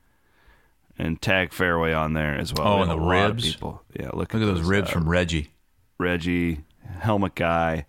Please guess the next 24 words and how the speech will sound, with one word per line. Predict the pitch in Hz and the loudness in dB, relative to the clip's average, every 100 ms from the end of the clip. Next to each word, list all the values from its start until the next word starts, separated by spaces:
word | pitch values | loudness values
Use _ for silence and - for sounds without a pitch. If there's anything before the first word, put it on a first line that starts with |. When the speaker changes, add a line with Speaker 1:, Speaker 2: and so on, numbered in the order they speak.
| _ _ - | _ _ -12
Speaker 1:
with | 107 | -8
some | - 87 82 | -4 -2 0
ribs. | 82 80 - | 0 -2 -2
I | 95 | 0
ate | 101 - | 0 0
some | 85 82 | -2 2
Speaker 2:
Oh, | |
Speaker 1:
ribs | 110 | 4
Speaker 2:
there's | 120 123 | 4 4
Speaker 1:
last | 110 | 0
Speaker 2:
that | - | 2
Speaker 1:
night. | |
Speaker 2:
pork | 117 113 - | 2 2 2
butt. | 85 78 - - _ _ - | 0 0 -8 -20 _ _ -8
Speaker 1:
Oh, | 73 76 78 71 - - | -4 -2 0 -2 -6 -8
baby. | 58 60 - - _ _ _ _ _ _ _ _ _ _ _ - | -6 -6 -8 -14 _ _ _ _ _ _ _ _ _ _ _ -4
Great | 107 110 98 | 0 2 2
work | 95 95 | 0 2
out | 92 82 | 0 0
of | 80 | 0
all | 82 80 | 0 0
of | 78 | -2
you | 76 | -2
guys, | 76 73 73 - | -2 -2 -4 -8